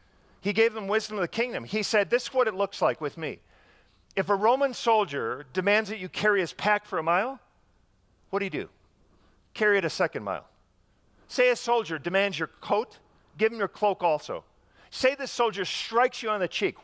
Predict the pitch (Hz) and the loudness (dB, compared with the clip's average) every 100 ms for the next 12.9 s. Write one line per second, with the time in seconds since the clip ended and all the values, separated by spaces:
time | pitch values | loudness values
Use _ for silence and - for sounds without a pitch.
0 | 170 190 202 - 185 165 143 - _ _ | -2 -2 -2 -4 -4 -4 -6 -6 _ _
1 | _ _ _ _ _ _ _ _ 139 135 | _ _ _ _ _ _ _ _ -8 -2
2 | 175 185 190 185 170 160 165 110 _ _ | 0 0 2 0 0 -4 -8 -10 _ _
3 | _ _ _ _ _ _ _ _ - 202 | _ _ _ _ _ _ _ _ 0 0
4 | - 247 262 - 196 208 240 277 262 226 | 2 -2 -2 2 2 2 0 2 2 2
5 | 214 - 233 220 175 156 160 139 254 220 | 0 -2 -4 -4 -2 -2 0 -2 -2 -2
6 | 285 269 233 - 208 208 190 208 - 127 | -2 0 -2 -2 2 2 2 -4 -2 -2
7 | 165 202 247 254 220 185 190 233 277 262 | 0 -2 0 0 -2 2 4 2 0 0
8 | 202 156 156 151 - - 196 202 190 - | 0 0 -2 -6 -10 -4 -2 0 0 -2
9 | - 233 277 277 240 208 208 - 233 - | -2 0 0 -2 -2 -2 -2 -4 -12 -4
10 | 277 294 - - 175 117 104 - - - | -2 -2 -10 -6 -6 -4 -8 -10 -16 -18
11 | 110 226 262 277 254 240 240 - 214 208 | -4 0 2 0 -2 0 0 2 -2 0
12 | 214 196 214 185 185 196 185 117 | 0 -2 -8 0 2 2 0 -10